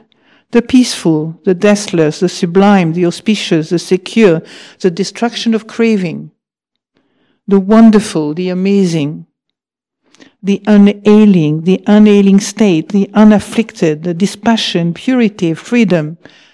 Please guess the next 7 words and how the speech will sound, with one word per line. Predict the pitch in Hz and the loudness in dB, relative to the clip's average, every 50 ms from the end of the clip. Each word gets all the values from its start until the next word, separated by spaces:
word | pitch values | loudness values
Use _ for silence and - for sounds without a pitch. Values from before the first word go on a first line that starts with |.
| _ _ _ | _ _ _
non-attachment, | 233 226 247 240 240 220 226 - 240 233 220 226 - - 185 160 160 - - - - _ _ _ _ _ _ _ _ _ _ _ _ _ _ _ _ _ _ _ _ _ _ _ _ _ _ _ _ _ | -2 0 0 2 2 0 -2 -2 -4 -4 -4 -4 -8 -8 -8 -10 -10 -12 -16 -18 -20 _ _ _ _ _ _ _ _ _ _ _ _ _ _ _ _ _ _ _ _ _ _ _ _ _ _ _ _ _
the | - 190 196 - - | -4 -2 -2 -2 2
island, | - 214 226 247 233 208 180 165 160 156 156 143 - _ _ | 2 4 6 6 6 6 4 2 -2 -6 -10 -16 -20 _ _
the | _ 202 190 | _ -8 -8
shelter, | - - - 226 214 220 220 220 - 196 151 143 147 156 - _ _ _ _ _ _ _ _ _ _ _ _ _ _ _ _ _ _ _ _ _ | -8 -6 -4 -4 -4 -4 -4 -4 -4 -2 -2 -2 -4 -8 -10 _ _ _ _ _ _ _ _ _ _ _ _ _ _ _ _ _ _ _ _ _
the | 185 190 196 - | -4 -4 -4 -2
asylum, | - 196 185 180 196 196 208 214 208 185 175 160 160 156 165 165 | 0 -2 0 0 0 0 0 0 0 -2 -2 -4 -6 -8 -12 -16